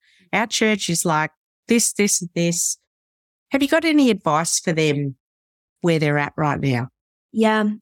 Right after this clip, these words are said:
Speaker 2: I just love the thought that the personal revival in the one can spark the corporate revival in the many.
Speaker 1: Love that.
Speaker 2: And, uh,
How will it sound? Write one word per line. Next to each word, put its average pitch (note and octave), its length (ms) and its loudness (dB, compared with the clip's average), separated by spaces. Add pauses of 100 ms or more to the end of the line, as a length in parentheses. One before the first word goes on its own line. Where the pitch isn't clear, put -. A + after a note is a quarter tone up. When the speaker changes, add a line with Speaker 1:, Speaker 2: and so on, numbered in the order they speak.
Speaker 2:
I B3 140 0
just C#4+ 260 -2
love G#3 300 0
the A3+ 100 0
thought G3 380 -2 (760)
that - 480 -2 (460)
the G3 100 2
personal A#3 580 2
revival G3 460 2
in F#3 120 2
the F3+ 80 0
one F3 480 0 (360)
can F#3+ 180 -2
spark - 720 -2 (160)
the F#3+ 80 -2
corporate E3+ 380 -2
revival E3+ 500 -2
in D#3 100 2
the E3+ 60 0
many. D#3+ 400 0 (160)
Speaker 1:
Love D3 300 -4
that. C3 240 -4 (1080)
Speaker 2:
And, G#3+ 200 0
uh, A3 100 2